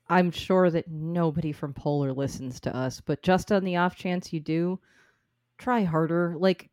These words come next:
c-, dude, seriously, like, take, take some of the flavors that you've done in, like, your summer and winter collections. I don't know, s-, or, like, uh, 'cause their limited flavors are the ones that are generally really good.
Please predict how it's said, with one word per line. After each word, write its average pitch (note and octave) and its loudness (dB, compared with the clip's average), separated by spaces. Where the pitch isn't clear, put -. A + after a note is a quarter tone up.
c-, - -16
dude, A3+ 2
seriously, A#3+ -2
like, F#3+ 2
take, C4 -4
take - -6
some G4+ -4
of F#4+ -4
the D#4+ 0
flavors B3+ -2
that C4 -4
you've G#3 -4
done F#3 2
in, F3 -4
like, D#3+ -2
your E3 0
summer F3+ -4
and D#3+ -4
winter E3 -4
collections. C#3 -4
I E3 -2
don't F3+ 0
know, C#3+ 2
s-, - -4
or, D#3 0
like, D#3 -2
uh, E3+ -8
'cause A3 4
their A#3+ 6
limited C4+ 2
flavors D#3 -2
are D3 -2
the D3 -2
ones D#3 -4
that D#3 -2
are D3 -6
generally D#3 -2
really D3 -4
good. D3 0